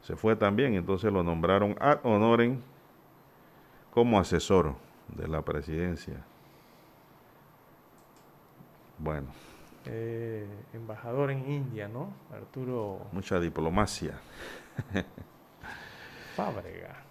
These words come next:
Speaker 1: Bueno, aunque usted no lo crea, Lara, sorprenden a un policía tratando de introducir artículos prohibidos en la Nueva Joya. Los custodios revisaron al policía, Lara,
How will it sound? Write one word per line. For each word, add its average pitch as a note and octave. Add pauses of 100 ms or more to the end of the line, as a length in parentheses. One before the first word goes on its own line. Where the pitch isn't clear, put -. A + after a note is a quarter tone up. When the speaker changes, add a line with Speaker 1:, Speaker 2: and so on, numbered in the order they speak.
(500)
Speaker 1:
Bueno, C3
aunque B2
usted B2
no C3
lo C3
crea, B2
Lara, C3
sorprenden A#2+
a G#2
un A#2
policía A#2+
tratando G#2+
de G#2
introducir F2
artículos C#3
prohibidos G2+
en F2+
la E2+
Nueva A2
Joya. F#2+ (1900)
Los E2+
custodios B2
revisaron F#2
al F2+
policía, G2
Lara, D3